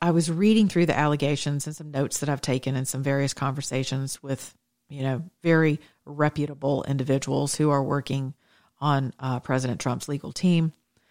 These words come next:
And when I started reading through the allegations, and I thought to myself,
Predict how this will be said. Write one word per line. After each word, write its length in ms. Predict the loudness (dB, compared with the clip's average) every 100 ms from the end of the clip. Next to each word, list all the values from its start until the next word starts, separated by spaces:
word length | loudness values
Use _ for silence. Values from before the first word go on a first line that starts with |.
| _ _ _ _ _ 0
And 480 | 4 6 4 0 -6 _ _ _ _ _ _ _ _ -2
when 180 | 2
I 40 | 2
started 360 | 4 4 4
reading 480 | 4 4 4 2 -2 -2
through 200 | 2 4
the 100 | 4
allegations, 680 | 4 2 0 0 -2 -4 -2
and 80 |
I 80 | -4
thought 260 | -2 -4 -4
to 100 | -6
myself, 480 | -4 -2 -2 -2